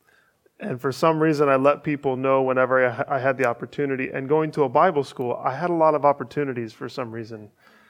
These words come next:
to let people know that I didn't like handbells. And so when handbells would show up in chapel, everyone would say, "Ah, handbells. Andy hates handbells." But then one day I heard some handbells,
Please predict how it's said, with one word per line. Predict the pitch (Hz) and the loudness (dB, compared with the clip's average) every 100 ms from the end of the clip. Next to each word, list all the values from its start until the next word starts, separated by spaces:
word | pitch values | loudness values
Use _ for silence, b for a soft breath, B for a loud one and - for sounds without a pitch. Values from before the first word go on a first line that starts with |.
| b b _ | b b _
to | - | -2
let | 127 131 | 0 0
people | - 127 123 | -2 -6 -4
know | 127 127 | -2 -2
that | 120 | -2
I | 113 | -4
didn't | 117 127 | -6 -10
like | 117 113 | -10 -10
handbells. | 123 117 113 107 | -10 -8 -8 -8
And | 117 135 | -8 -4
so | - 165 151 B B B B _ _ _ _ _ _ - | 8 10 10 B B B B _ _ _ _ _ _ -2
when | 156 165 | 6 6
handbells | 151 165 214 208 180 156 | 8 8 8 10 8 8
would | 151 | 4
show | 143 - 165 | 2 6 8
up | 165 160 | 8 4
in | 143 | -2
chapel, | - 170 180 160 131 | 4 8 8 6 2
everyone | 151 151 151 139 | 2 4 2 0
would | 127 | -2
say, | 147 | 0
"Ah, | 123 135 143 127 | 2 4 4 4
handbells. | 135 131 120 107 101 - _ | 0 -2 -4 -6 -10 -18 _
Andy | 143 143 123 | -6 -6 -6
hates | 113 120 113 | -6 -8 -10
handbells." | 110 104 104 - - - _ _ _ _ _ _ _ _ _ _ _ _ | -14 -14 -14 -16 -18 -20 _ _ _ _ _ _ _ _ _ _ _ _
But | 156 160 | 2 4
then | 220 | 4
one | 220 | 4
day | 170 156 | 4 4
I | 131 | 4
heard | 170 170 | 0 -4
some | 135 | -6
handbells, | 113 117 113 107 139 - | -8 -8 -6 -6 -6 -12